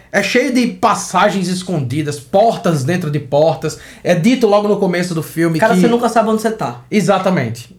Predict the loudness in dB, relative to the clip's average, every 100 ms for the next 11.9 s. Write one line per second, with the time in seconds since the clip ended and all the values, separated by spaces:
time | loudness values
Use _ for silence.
0 | -10 -6 -4 -4 -8 -10 -2 -2 -2 -4
1 | 0 2 2 2 2 -2 -2 0 2 0
2 | 0 -2 -2 -2 -2 0 0 -2 -2 -2
3 | 2 2 2 0 -2 -2 0 0 0 -2
4 | -4 -4 -4 0 2 2 0 -2 -2 -2
5 | -4 -2 -2 -4 -4 0 0 0 -2 -4
6 | -4 -4 -6 -8 -10 -18 _ _ _ 0
7 | 2 2 -2 0 2 2 -2 -12 _ -8
8 | -2 -2 -2 -6 -4 -4 -2 -2 0 0
9 | -2 -10 -18 -8 -2 -2 -2 -6 -10 -8
10 | -6 -2 0 0 0 -2 -6 -10 -6 -6
11 | -4 -4 -4 -6 -4 -6 -6 -8